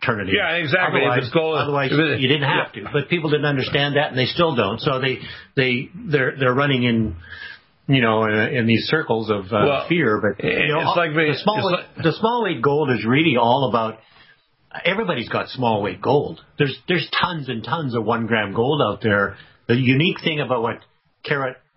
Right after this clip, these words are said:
Speaker 1: Pay does and this whole ecosystem that Karat Bank has created using the coin and the cash gold bills is that it's a gold that can be used in a payment system, not
Speaker 2: Right.
Speaker 1: just a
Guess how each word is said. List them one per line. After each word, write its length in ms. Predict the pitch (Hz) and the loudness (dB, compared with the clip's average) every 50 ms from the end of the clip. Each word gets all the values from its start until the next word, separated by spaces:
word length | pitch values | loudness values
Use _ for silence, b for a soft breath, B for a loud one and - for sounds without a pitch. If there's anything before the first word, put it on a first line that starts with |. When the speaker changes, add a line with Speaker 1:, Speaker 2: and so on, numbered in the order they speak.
| - | -6
Speaker 1:
Pay 460 | - 147 135 135 143 139 127 110 107 | -4 -2 -2 0 -2 -2 -2 -4 -6
does 680 | - 139 110 123 123 143 180 147 101 95 95 98 - - _ _ _ _ _ _ _ | -8 -10 -2 0 0 0 0 -2 -4 -6 -10 -12 -16 -20 _ _ _ _ _ _ _
and 140 | - 120 113 | -2 2 2
this 140 | 117 110 - | 2 2 2
whole 280 | - 135 127 - - - - | 0 2 2 0 -2 -2 0
ecosystem 880 | 175 170 165 - - 123 110 - - - 170 165 - - - 107 104 104 | 2 2 2 2 0 0 0 -2 -2 -2 -2 -2 -4 -2 -2 -2 0 0
that 160 | 101 101 101 - _ _ - - | -2 -2 -4 -8 _ _ -12 -6
Karat 320 | - - 139 127 107 98 95 | -2 -2 -2 -2 -2 -4 -4
Bank 240 | 120 127 160 160 - | -2 -2 -2 -4 -4
has 160 | 120 - - - - | -6 -6 -6 -4 -2
created 320 | 127 110 104 104 110 104 | 0 0 0 0 -2 0
using 300 | 101 107 113 107 120 101 | 2 2 2 2 2 0
the 80 | 95 95 | 0 0
coin 440 | - - - 120 123 123 123 120 117 | 0 0 2 2 2 2 2 2 0
and 140 | 104 98 | 0 2
the 220 | 95 95 95 - B B B B B B - | 2 0 0 0 B B B B B B -4
cash 280 | - 120 117 123 117 - - | -2 -2 -2 -2 -4 -6 -4
gold 260 | 113 113 107 101 90 | -4 -2 -2 -4 -4
bills 400 | 104 135 175 170 131 117 113 107 - b b b b b _ | -2 -2 0 0 0 -2 -2 -6 -10 b b b b b _
is 220 | - 147 127 107 135 | 2 2 2 4 2
that 120 | 139 117 | 0 0
it's 180 | 123 117 - - | 0 -2 0 0
a 160 | 123 117 98 | 0 0 2
gold 440 | - 113 117 135 147 127 113 95 113 | 2 0 2 2 2 2 0 0 0
that 160 | 101 101 - | -2 -2 0
can 160 | - 117 101 | 0 0 2
be 80 | 107 104 | 2 2
used 400 | 98 101 113 117 120 113 117 - - - | 4 4 4 4 4 2 -2 -6 -6 -2
in 140 | 135 123 110 | -2 -2 0
a 300 | 110 107 107 98 95 - _ _ _ _ | 0 -2 -4 -6 -8 -12 _ _ _ _
payment 480 | - - 139 151 156 139 113 - - | -2 -2 0 0 0 -2 -2 -4 -8
system, 600 | - - - - 202 - - - - 90 - - - b b b b b b - | -14 -6 -4 -4 -4 -4 -4 -8 -10 -10 -10 -16 -20 b b b b b b -2
not 120 | 117 120 | -2 -2
Speaker 2:
Right. 160 | 151 139 131 | 0 -2 -4
Speaker 1:
just 240 | 160 165 143 - - | -6 -6 -8 -4 -4
a 120 | 165 147 | -4 -4